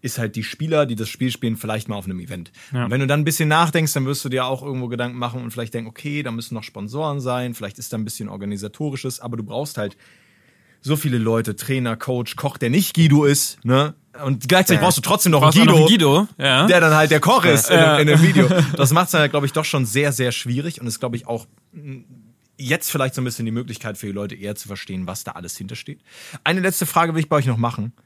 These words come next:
Speaker 1: Ich weiß, wir könnten auch schon in andere Themen übergehen, aber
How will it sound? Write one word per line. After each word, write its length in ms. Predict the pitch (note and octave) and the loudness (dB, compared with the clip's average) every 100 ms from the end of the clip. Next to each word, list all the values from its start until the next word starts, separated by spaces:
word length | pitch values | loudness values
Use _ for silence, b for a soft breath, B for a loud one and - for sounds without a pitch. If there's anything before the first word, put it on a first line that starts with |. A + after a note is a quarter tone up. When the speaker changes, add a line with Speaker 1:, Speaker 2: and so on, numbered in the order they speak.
| _ _ | _ _
Speaker 1:
Ich 140 | - - | -12 -4
weiß, 320 | G#2 A#2 A2+ | 0 0 -2
wir 60 | F#2 | -10
könnten 260 | - G#2 | -16 -16
auch 120 | G#2+ - | -16 -16
schon 280 | - F#2+ - | -16 -16 -16
in 60 | F2 | -14
andere 220 | G2 G2+ | -12 -12
Themen 200 | - G#2 | -10 -8
übergehen, 260 | G#2+ A2 G#2+ B B | -8 -10 -12 B B
aber 320 | B2 B2+ F#2+ | -4 -2 -4